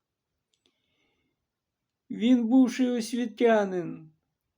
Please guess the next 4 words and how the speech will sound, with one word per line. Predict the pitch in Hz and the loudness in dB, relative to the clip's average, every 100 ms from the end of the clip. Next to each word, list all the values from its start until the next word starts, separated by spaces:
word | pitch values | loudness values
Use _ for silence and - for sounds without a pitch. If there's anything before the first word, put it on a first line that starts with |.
| - | -4
викладач | 190 190 208 208 208 226 220 - - _ _ _ _ _ _ _ | -2 0 2 2 4 2 2 -4 -20 _ _ _ _ _ _ _
вищого | 208 214 214 - 214 | 0 2 2 -2 -2
навчального | 208 202 214 202 196 202 190 | -2 -4 -2 -2 0 -4 -4
закладу. | 190 190 180 180 175 160 160 160 | -2 -2 -2 -2 -4 -4 -10 -14